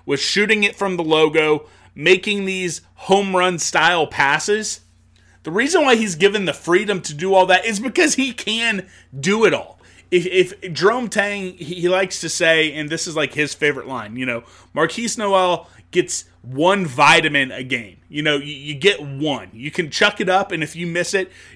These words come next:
you're done. You know, but, but let's be real. Markquis Nowell does have a much longer leash, but he's shown he deserves it.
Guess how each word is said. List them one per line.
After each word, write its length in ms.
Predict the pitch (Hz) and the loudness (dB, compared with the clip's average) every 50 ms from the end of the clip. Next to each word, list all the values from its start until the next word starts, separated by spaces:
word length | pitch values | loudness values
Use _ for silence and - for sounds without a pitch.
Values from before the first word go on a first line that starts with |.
| - | -6
you're 160 | 131 147 160 151 | -2 0 0 0
done. 380 | 127 107 160 151 135 117 - - _ _ _ _ _ _ _ _ _ _ | 0 0 0 0 0 -2 -8 -14 _ _ _ _ _ _ _ _ _ _
You 120 | - 143 151 | -6 -2 0
know, 300 | 151 143 139 139 135 - - _ _ _ - | 2 2 2 2 0 -2 -10 _ _ _ 0
but, 260 | 190 214 208 208 208 | 0 0 0 -2 -2
but 140 | 220 226 240 | -2 0 2
let's 200 | 247 277 277 - | 2 0 0 0
be 140 | 302 233 | -2 -4
real. 380 | 170 139 123 107 95 - _ _ _ _ _ - | -2 -4 -4 -6 -10 -14 _ _ _ _ _ -4
Markquis 420 | 160 175 - - - 381 - - | -2 -2 -2 0 0 0 0 0
Nowell 300 | 277 233 214 208 202 180 | -2 -2 0 2 2 2
does 360 | 147 120 - 160 170 180 - 160 | 0 0 0 0 2 0 0 0
have 180 | 165 165 160 | -2 -2 0
a 80 | 147 139 | -2 -4
much 540 | 135 131 135 143 151 170 165 - - - 147 | -6 -8 -6 -4 -2 -2 -2 -4 -8 -10 -10
longer 500 | 135 131 143 151 160 165 156 147 135 131 | -6 -2 -2 -2 0 -2 -2 -4 -4 -4
leash, 340 | 143 160 170 165 - - - - - - _ - | -2 -2 -4 -4 -6 -8 -10 -14 -20 -8 _ 0
but 100 | 269 269 | 2 4
he's 220 | 311 392 330 - | 4 4 2 0
shown 440 | - - - 254 262 277 262 240 208 | -2 0 2 4 4 4 4 2 0
he 160 | 196 214 208 | -2 -4 -2
deserves 580 | 175 165 147 127 104 117 127 117 107 - - - | -2 -2 -2 -2 -4 -6 -6 -6 -8 -10 -14 -18
it. 120 | - - | -20 -20